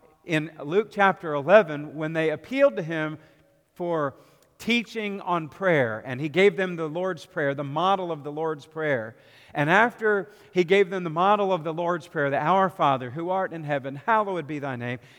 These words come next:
then he, he, he tells them, uh, some, in,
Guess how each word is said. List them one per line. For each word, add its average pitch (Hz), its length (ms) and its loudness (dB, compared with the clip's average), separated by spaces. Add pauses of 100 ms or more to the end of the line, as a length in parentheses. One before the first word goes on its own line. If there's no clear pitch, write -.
(160)
then 208 380 2 (220)
he, 185 300 0 (300)
he, 185 180 -6 (380)
he 208 120 -8
tells 240 380 0
them, 208 300 -6 (340)
uh, - 240 -16
some, 180 320 -6 (340)
in, 226 260 -4